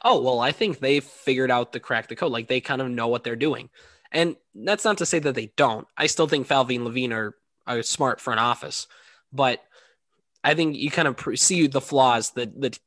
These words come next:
kinks in their armor, whatever word you wanna use, um,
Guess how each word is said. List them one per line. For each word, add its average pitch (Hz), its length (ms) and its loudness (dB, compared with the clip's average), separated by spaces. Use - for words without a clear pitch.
kinks 160 340 0
in 135 80 -2
their 113 140 0
armor, 113 320 0
whatever 120 400 -2
word 120 400 -6
you 120 80 -4
wanna 110 180 -4
use, 113 520 -4
um, 117 420 0